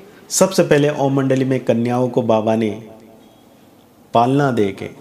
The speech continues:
श्रेष्ठ पालना, ऊंची शिक्षाएं देकर निर्माण किए। दादी दीदियाँ जिनके द्वारा आज प्रजापिता ब्रह्मा कुमारी ईश्वरी विश्वविद्यालय पूरे विश्व में प्रख्यात है,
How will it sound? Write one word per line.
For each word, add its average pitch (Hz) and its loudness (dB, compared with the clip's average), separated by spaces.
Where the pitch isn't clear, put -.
श्रेष्ठ - -2
पालना, 101 -8
ऊंची 185 2
शिक्षाएं 190 -2
देकर 101 -4
निर्माण 113 2
किए। 107 0
दादी 113 2
दीदियाँ 113 -2
जिनके 147 2
द्वारा 117 2
आज 117 0
प्रजापिता 110 0
ब्रह्मा 101 -2
कुमारी 104 -4
ईश्वरी 110 -2
विश्वविद्यालय 104 0
पूरे 160 0
विश्व 202 0
में 139 -4
प्रख्यात 107 -2
है, 95 -10